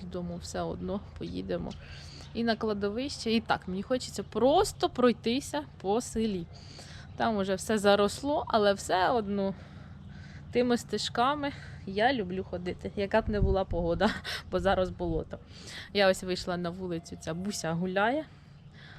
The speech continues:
а я, а я також дивлюся, що тут робиться, бо сонечко вийшло якось так. Гарна погодка, більш-менш не холодно. Так, я зараз навернусь. Щось тут, напевно, Женя ходив, тебе вигулював і наніс болота.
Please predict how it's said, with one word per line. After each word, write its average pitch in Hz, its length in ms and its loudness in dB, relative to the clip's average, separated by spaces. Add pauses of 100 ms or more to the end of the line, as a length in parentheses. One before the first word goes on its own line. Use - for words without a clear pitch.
(220)
а 175 180 -2
я, 202 340 -2 (1080)
а - 60 0
я 202 120 10
також - 500 -2
дивлюся, 202 440 -2
що - 280 -6
тут - 320 -16 (100)
робиться, 170 540 -4
бо 185 120 -4
сонечко 226 480 0
вийшло 220 300 -4
якось - 280 -6
так. - 280 -12 (600)
Гарна 190 460 4 (200)
погодка, 214 540 -4
більш-менш 202 560 0 (260)
не 190 240 2
холодно. 175 720 -2
Так, - 220 -4
я 196 120 -4
зараз 196 300 -2
навернусь. 196 380 -4
Щось - 220 -6
тут, - 180 -8 (420)
напевно, 202 420 6
Женя 196 320 6
ходив, 180 300 2
тебе 170 220 0
вигулював 196 640 4
і 196 80 -2
наніс 220 380 -2
болота. 180 580 -4